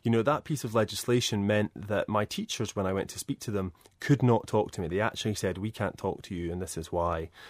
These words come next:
So I wasn't given any comfort or any advice by people who wanted to support me. So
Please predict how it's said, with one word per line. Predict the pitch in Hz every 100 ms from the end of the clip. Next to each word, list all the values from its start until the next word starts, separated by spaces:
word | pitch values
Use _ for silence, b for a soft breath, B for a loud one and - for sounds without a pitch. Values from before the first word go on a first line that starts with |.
| B
So | - 127
I | 123
wasn't | 135 127 113
given | 98 98
any | 98 120
comfort | - 90 -
or | 73 90
any | 90 101 92 -
advice | 98 - 98 95
by | -
people | 120 127 139
who | 127
wanted | 113 113 113 - 101
to | - - 98
support | 98 143 156
me. | 104 92 B B B
So | - - 139 135